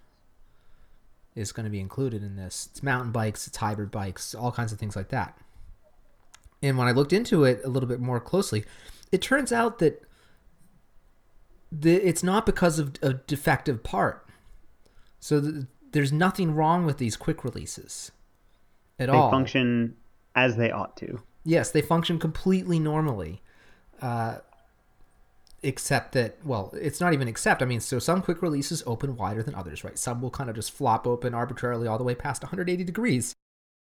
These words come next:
Speaker 1: And that is apparently the problem here, that these things,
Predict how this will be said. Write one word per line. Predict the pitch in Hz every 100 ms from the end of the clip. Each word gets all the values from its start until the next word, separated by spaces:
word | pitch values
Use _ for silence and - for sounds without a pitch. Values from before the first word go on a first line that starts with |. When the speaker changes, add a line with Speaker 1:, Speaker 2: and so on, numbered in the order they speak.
| _ -
Speaker 1:
And | 131
that | 131 127 -
is | 117
apparently | 113 135 131 123
the | 131
problem | - 151 139 104
here, | 101 90 - - - - _ -
that | - -
these | 120 -
things, | 120 113 113 - -